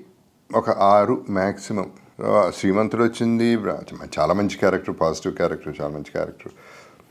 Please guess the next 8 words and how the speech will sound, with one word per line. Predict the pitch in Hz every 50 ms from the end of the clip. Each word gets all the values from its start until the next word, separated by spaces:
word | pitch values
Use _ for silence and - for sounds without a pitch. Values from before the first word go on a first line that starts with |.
| _ - 85
రంగస్థలం | 87 90 90 95 - - 107 98 92 90
వచ్చింది, | 87 85 85 - - 92 92 90 90 92 92 90
అరవింద | 87 87 87 85 87
సమేత | 82 80 95 85 87 87 85 -
వచ్చింది. | 87 80 - - - - - - - _ _ 123
ఇట్లా | 120 143 165 151 160 175 - - - - - - -
కౌంట్ | - 123 127 151 170 160 180
చేయాలంటే | 165 160 160 160 175 175